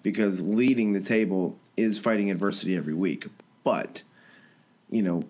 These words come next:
they haven't had any fluctuations in that. And I just wonder if that, um,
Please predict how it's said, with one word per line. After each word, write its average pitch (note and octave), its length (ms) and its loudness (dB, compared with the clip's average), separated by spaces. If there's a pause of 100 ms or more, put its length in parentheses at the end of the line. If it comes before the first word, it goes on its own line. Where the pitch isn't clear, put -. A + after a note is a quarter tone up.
(140)
they A#2+ 160 2
haven't C#3 400 0
had B2+ 320 0
any A#2+ 240 0
fluctuations G2 760 -2
in G2+ 100 0
that. G#2 180 0
And D#3+ 140 0
I E3 100 2
just E3+ 220 -2
wonder E3+ 300 2
if C#3+ 440 -2
that, A#2 480 0
um, F3+ 480 0